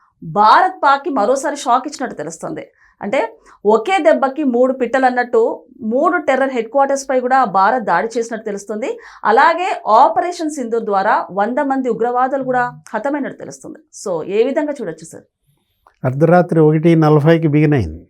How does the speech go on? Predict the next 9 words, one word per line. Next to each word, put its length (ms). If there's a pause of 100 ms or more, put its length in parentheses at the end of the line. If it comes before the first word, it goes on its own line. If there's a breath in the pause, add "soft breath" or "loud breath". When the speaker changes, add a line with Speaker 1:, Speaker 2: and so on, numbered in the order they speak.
Speaker 1:
మ్మ్. 260 (800 soft breath)
Speaker 2:
ఇప్పటికి 760 (160)
ఏడెనిమిది 500
గంటలు. 400 (160)
Speaker 1:
మ్మ్. 320 (100)
Speaker 2:
ఏడెనిమిది 500
గంటల్లోనే 560
మొత్తం 380
తుడిచిపెట్టేస్తోందా? 1160